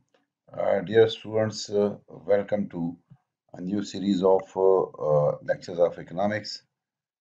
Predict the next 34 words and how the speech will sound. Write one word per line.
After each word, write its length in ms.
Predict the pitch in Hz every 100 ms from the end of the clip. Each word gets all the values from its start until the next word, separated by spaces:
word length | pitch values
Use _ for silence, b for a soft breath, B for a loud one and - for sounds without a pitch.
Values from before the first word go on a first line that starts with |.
| _ _ _ -
Uh, 500 | 82 90 90 90 87
this 220 | - - -
is, 260 | 104 107
uh, 280 | 117 117 113 - -
the 120 | 92
subject 520 | - 107 - 107 85
labor 260 | 95 104 107
economics, 640 | 107 98 98 98 - - _ _ _ _ _ -
and, 280 | 90 87 90
uh, 120 | 90
we 100 | 87
will 160 | 101 101
discuss, 600 | 98 92 - 98 98 -
uh, 260 | 95 95 - -
inshallah, 500 | 92 - 92 90 92
in 120 | 85
the 80 | 78
coming 340 | 92 98 90
lectures, 560 | 80 80 95 87 90 - _ _ _ _ -
uh, 540 | 82 82 82 82 78 - -
a 40 |
few 320 | - - 127
topics 400 | - 90 90 -
of 240 | 87 87 -
the, 340 | 85 80 78 _ _ _ _ _ -
uh, 220 | 50 - 82
labor 320 | 98 95 95
economics 460 | - 87 87 87 -
or 420 | - 85 82 76 - _ _ _ _ _
issues 320 | 120 110 98
in 160 | 85 80
the 240 | 85 87 -
labor 320 | 85 98 92
economics. 640 | 82 - 90 87 85 -